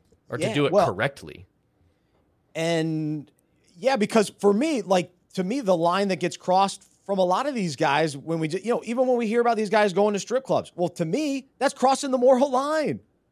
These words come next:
Speaker 2: to my standard as a follower of
Speaker 1: Absolutely.
Speaker 2: Jesus. So, so then if that's the mor-, you know, if that's the moral standard, then a lot of <laughs> these guys are getting, they should be suspended. So, so that's why it gets so, it, it,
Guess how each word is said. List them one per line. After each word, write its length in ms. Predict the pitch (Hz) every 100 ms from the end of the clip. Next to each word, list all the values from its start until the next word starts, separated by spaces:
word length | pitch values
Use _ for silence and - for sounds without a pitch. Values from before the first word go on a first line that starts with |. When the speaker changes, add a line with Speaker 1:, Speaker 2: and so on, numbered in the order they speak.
| _ 190
Speaker 2:
to 80 | 214
my 180 | 190 302
standard 560 | - 196 175 214 294 - _ -
as 140 | 170 185
a 40 |
follower 240 | 226 240
of 40 | 202
Speaker 1:
Absolutely. 200 | 185 302
Speaker 2:
Jesus. 280 | 277 262 - _
So, 320 | - 226 196 - _
so 160 | - 220
then 220 | 240 226
if 100 | 196
that's 240 | 208 254 -
the 100 | 233
mor-, 280 | 202 185 -
you 100 | 175
know, 100 | 135
if 60 |
that's 220 | 156 190 -
the 100 | 175
moral 260 | 165 147
standard, 540 | 135 220 247 190 151 123
then 260 | 147 143 - _ -
a 40 |
lot 260 | 156 190 254
of 60 |
<laughs> 100 | -
these 180 | 269 202
guys 460 | - - 208 233 185
are 80 | 175
getting, 380 | 196 185 170 - - - -
they 140 | 208
should 180 | - 202
be 120 | 202
suspended. 640 | - 180 - 196 165 131 -
So, 320 | 226 185 - _ _
so 120 | -
that's 240 | 202 214 -
why 200 | 233 214
it 120 | 180
gets 220 | 208 202
so, 400 | - 190 180 165
it, 380 | - 160 - 170
it, 140 | 170